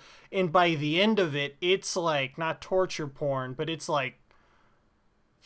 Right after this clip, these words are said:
really gruesome and horrific to watch, and the characters are actually really fucked up from it.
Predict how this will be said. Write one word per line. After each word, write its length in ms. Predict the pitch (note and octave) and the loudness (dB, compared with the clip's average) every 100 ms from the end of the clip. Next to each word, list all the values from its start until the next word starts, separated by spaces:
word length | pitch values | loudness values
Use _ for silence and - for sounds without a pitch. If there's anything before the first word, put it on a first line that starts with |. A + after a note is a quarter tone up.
| - | -4
really 920 | D3+ C#3+ E3 A3+ B3 A#3+ G#3+ F#3 D3+ | -2 0 2 2 6 8 10 8 4
gruesome 880 | B2 A#2+ C#3 D#3 F#3+ F3+ - E3 D3+ | -4 -2 4 4 4 0 -2 0 -2
and 220 | D3 D3 | -2 -4
horrific 500 | C#3 D#3+ D#3+ D3+ D3 | -2 0 0 -2 -6
to 100 | - | -6
watch, 440 | D3 D3+ D3 C#3 - | 0 2 2 0 -8
and 100 | C#3 | -10
the 60 | |
characters 760 | C3+ F3 E3 D#3+ D#3 D3+ C#3 C3 | -6 -2 0 0 -2 -6 -4 -6
are 140 | C3+ - | -6 0
actually 1000 | D3 D3 C#3 - D#3+ C#3+ C#3 C3+ B2+ A#2 | 2 4 0 -4 -2 0 0 -2 -4 -8
really 460 | C#3 C3 C#3+ C#3+ C#3 | -10 -8 -6 -4 -6
fucked 560 | C3+ - D3+ C3+ - C3+ | -10 -2 0 0 -2 -4
up 240 | B2+ - | -4 -4
from 260 | B2 A#2 | -8 -8
it. 100 | - | -12